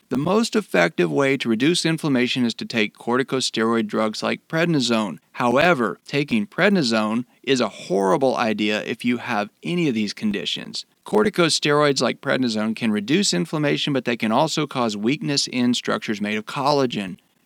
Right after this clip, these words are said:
If you have a tibial stress fracture, collagen is one of the primary stabilizers and components of the initial healing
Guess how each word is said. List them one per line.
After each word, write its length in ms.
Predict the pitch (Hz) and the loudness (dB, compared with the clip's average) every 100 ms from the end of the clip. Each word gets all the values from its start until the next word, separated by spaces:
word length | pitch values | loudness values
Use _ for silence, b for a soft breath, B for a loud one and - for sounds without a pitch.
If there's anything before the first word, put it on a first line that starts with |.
| - | -10
If 100 | 131 | 0
you 80 | 196 | 2
have 100 | 202 | 2
a 40 | |
tibial 320 | 170 175 143 | 2 2 2
stress 320 | - - 113 - | 2 2 2 2
fracture, 440 | 120 110 - 120 | 2 0 0 -4
collagen 640 | - - 196 202 127 120 120 | -4 -2 2 2 2 2 0
is 100 | 113 | 0
one 140 | 135 | 0
of 80 | 120 | 0
the 80 | - | -4
primary 640 | - 160 190 185 175 170 | -2 0 2 0 0 0
stabilizers 880 | - - 165 180 131 107 110 120 113 | 0 0 2 2 0 0 0 0 2
and 140 | 117 | -2
components 720 | - 107 - 170 214 175 123 120 | -2 -8 -6 0 4 4 2 0
of 100 | 113 | 0
the 120 | 113 | 2
initial 580 | 113 131 160 - 185 165 | 2 2 0 0 -2 -2
healing 500 | - 117 120 135 | -2 0 2 0